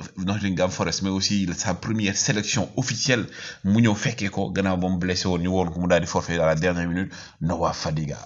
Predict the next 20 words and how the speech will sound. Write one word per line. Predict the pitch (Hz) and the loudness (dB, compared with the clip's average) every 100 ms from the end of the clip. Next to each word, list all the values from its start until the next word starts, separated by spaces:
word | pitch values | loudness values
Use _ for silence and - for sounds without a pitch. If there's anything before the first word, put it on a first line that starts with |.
| - - | -16 -10
donc | 78 78 - | -6 -6 -4
qui | 82 | -2
devrait | 85 78 85 - - - _ 101 | -2 -2 -6 -8 -16 -18 _ 4
honorer | 87 82 76 - | 4 4 2 2
sa | - 76 | 2 2
première | - 82 85 82 78 60 - | -2 -2 2 2 2 0 -6
convocation | - 80 82 82 76 - 95 95 - - | -4 -4 -4 -4 2 2 2 -2 -6 -4
officiellement, | 123 127 - 127 113 104 98 92 | -2 4 4 6 4 4 2 2
gars | 80 | 2
yi, | 78 78 | 2 -2
avec | 78 85 82 | -2 -2 -2
l'équipe | 78 80 | -4 -4
nationale | 78 82 73 | -2 -2 -2
du | 69 | -2
Sénégal. | - 73 73 - | -4 -2 -4 -4
Et | 90 | -2
que | 92 | 0
dire | 90 85 | 0 -2
aussi | 80 85 | -2 -2
de | 80 | -2